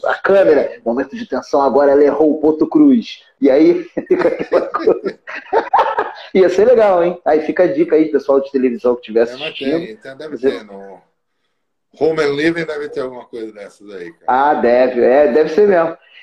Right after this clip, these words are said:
Speaker 1: Mas é o último programa desses que eu gostei, que eu curti, era o Top Chef americano. Mesmo assim, assim, acho que os três, quatro primeiras temporadas.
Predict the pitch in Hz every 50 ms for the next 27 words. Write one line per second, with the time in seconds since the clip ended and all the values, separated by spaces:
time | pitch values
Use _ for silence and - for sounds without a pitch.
0 | _ _ - 139 160 170 175 175 170 170 - - - 160 170 196 214 - 233 208
1 | 233 220 190 196 196 196 180 151 135 165 196 190 202 - - - 190 180 175 170
2 | 180 175 - - - 156 170 - - - 165 - - 165 - - - - - -
3 | - 190 220 226 175 143 160 175 175 170 - - 190 - - - - - 185 190
4 | 190 - 196 180 202 202 202 - - 147 143 139 127 120 113 120 135 160 175 175
5 | 180 175 170 - 190 190 180 - - 156 143 135 - - - - - _ - 143
6 | 156 165 165 - - - - 135 131 135 131 - - _ - 127 120 123 127 127
7 | 123 - - 123 113 - 117 110 113 117 127 131 135 -